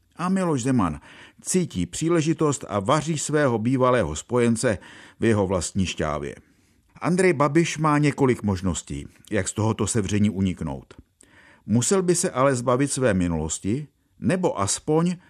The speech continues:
strachu z ní. Nejvíc by mu samozřejmě pomohlo, kdyby bylo zastaveno jeho trestní stíhání a stíhání jeho rodiny v kauze Čapí hnízdo. Dokud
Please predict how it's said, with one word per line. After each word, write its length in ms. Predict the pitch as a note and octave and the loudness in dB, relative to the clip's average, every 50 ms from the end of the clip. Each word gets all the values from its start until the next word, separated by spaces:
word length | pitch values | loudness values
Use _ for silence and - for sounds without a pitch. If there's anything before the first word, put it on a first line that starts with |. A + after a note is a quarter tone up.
| _ - | _ -16
strachu 500 | - - - - A#2+ A2+ F#2+ - G2+ E2 | -12 -6 -2 0 0 0 0 -2 -6 -6
z 80 | D2 | -4
ní. 280 | D#2+ D#2 C#2 B1 B1 - _ _ _ _ _ _ _ _ _ _ _ _ _ - - _ - F#2+ | -6 -8 -8 -10 -14 -20 _ _ _ _ _ _ _ _ _ _ _ _ _ -20 -20 _ -4 0
Nejvíc 400 | A2+ C#3 E3+ F#3 F#3 F#3 A2+ F#2 | 2 2 2 2 0 0 -2 0
by 120 | F#2 G2 | -2 0
mu 140 | G2 G#2 F2+ | 0 0 -2
samozřejmě 480 | - B2+ C3 C3+ B2+ D#3 D3 C#3 A#2+ | -2 -4 -4 -2 -2 0 0 0 0
pomohlo, 440 | - - F2 F#2+ F#2+ F2+ A2+ C#3 C#3 - - - - - - - - - | 0 0 -2 0 2 2 2 0 -2 -4 -12 -20 -20 -20 -20 -20 -12 -4
kdyby 240 | - A2 C#3 E3 | 0 2 2 4
bylo 180 | D#3 E3 E3+ D3 | 4 4 4 4
zastaveno 480 | C#3 C#3+ - - D#3+ C#3+ D3+ D3+ D#3 D#3 | 4 2 0 0 0 0 0 2 2 2
jeho 180 | D3 C#3 C#3 | 2 2 2
trestní 440 | C3+ - D#3 D3+ - - A#2 F#2+ E2+ | 2 2 0 0 0 0 -2 -2 -2
stíhání 580 | - - A2 A2 A2 C3 C3+ C3+ C#3+ D3+ D3+ F#2 | -2 -2 -2 0 2 2 4 2 2 2 0 -2
a 100 | F#2+ F#2 | -4 -4
stíhání 640 | - - - C3 B2 B2+ C3+ C3+ C#3 C3+ C#3+ C#3+ | -6 -6 -4 -4 -2 0 2 2 2 2 2 2
jeho 200 | C3+ B2 G2 F#2+ | 2 2 2 2
rodiny 380 | F#2+ G2 G#2 A#2 C3 C#3+ C#3 C3+ - - - - - _ | 2 2 2 2 4 4 4 2 0 -6 -20 -20 -20 _
v 100 | - - | -10 -4
kauze 320 | - A2 A#2 G#2+ A#2+ B2 | -2 -2 0 0 0 0
Čapí 400 | A#2 - B2 G#2 - - A2+ G2 | 0 0 0 0 0 0 0 0
hnízdo. 520 | E2+ G2+ G2 F#2 F2 E2+ F2 E2 C#2+ - - _ _ _ _ - | 0 0 0 0 0 -2 -4 -6 -8 -10 -12 _ _ _ _ -2
Dokud 460 | F2 C3 F3+ F3+ - G#2 F2 - | 0 0 2 2 0 -4 -6 -6